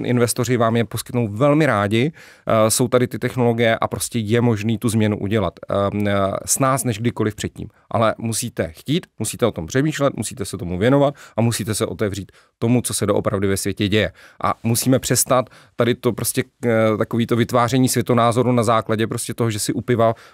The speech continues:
eh, s kamarádem ujišťujeme, jak jsou prostě Němci špatní, jak jsou, jak je Evropská unie špatná a tak dále. Dobře, pokud jsou takhle špatní, proč na-, naše ekonomika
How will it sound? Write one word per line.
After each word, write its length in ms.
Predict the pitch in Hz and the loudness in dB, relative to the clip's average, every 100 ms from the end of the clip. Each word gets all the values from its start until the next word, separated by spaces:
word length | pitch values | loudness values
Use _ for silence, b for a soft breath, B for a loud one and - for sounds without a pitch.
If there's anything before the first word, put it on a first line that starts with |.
| B | B
eh, 220 | 107 110 | 2 2
s 60 | 104 | 2
kamarádem 580 | 120 113 117 117 120 113 | 0 2 2 2 2 0
ujišťujeme, 500 | 113 - 120 113 110 | 0 0 2 2 2
jak 100 | - | 0
jsou 120 | 113 | -4
prostě 440 | 110 - 123 113 | -4 -4 0 2
Němci 280 | 104 113 - | 2 0 0
špatní, 460 | 123 123 120 127 120 | -2 -2 2 4 4
jak 140 | 113 | 2
jsou, 240 | - 117 113 | 0 2 2
jak 120 | 107 - | 0 0
je 160 | 110 | 0
Evropská 420 | 107 117 113 - 120 | 2 0 0 0 2
unie 180 | 117 | 2
špatná 420 | 113 - 110 117 110 | 0 -2 -2 0 0
a 100 | - | 0
tak 160 | 110 | 0
dále. 220 | 110 107 110 B B | 2 2 0 B B
Dobře, 220 | 104 104 | -2 -2
pokud 240 | 87 107 | -4 -8
jsou 100 | 117 | -4
takhle 200 | 107 113 | -2 0
špatní, 320 | 117 104 - 113 | 0 -2 -2 -4
proč 160 | 104 | -4
na-, 280 | 110 110 110 | 0 0 0
naše 240 | 110 110 123 | 0 -2 -2
ekonomika 500 | - 113 110 117 | -2 -2 0 2